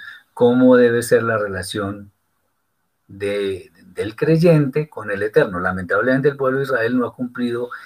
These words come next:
esa tarea fielmente. No estamos diciendo que todos, pero sí una gran parte. Pero efectivamente el pueblo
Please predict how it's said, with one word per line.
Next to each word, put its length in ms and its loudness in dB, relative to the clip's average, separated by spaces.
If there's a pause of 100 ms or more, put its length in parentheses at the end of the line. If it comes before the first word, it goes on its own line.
(160)
esa 300 -2
tarea 300 0
fielmente. 580 2 (160)
No 180 -4
estamos 300 0
diciendo 300 -4
que 120 -4
todos, 460 2 (320)
pero 200 0
sí 140 -6
una 160 -4
gran 300 -6
parte. 300 -8 (420)
Pero 160 2
efectivamente 500 0
el 120 -6
pueblo 520 4